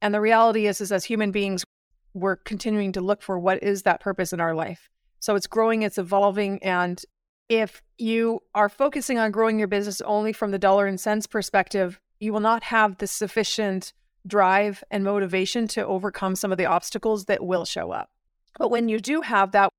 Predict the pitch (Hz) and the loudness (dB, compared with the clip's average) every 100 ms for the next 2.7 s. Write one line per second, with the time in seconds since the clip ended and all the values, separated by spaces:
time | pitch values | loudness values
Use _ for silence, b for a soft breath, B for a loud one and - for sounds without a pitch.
0 | _ _ - 214 202 208 294 311 339 240 | _ _ -8 -6 -4 -2 0 0 0 0
1 | 208 202 208 185 - _ _ 220 220 196 | -2 2 4 4 0 _ _ 0 0 0
2 | 175 208 208 - 214 208 208 | 0 0 -2 -2 -2 -2 -4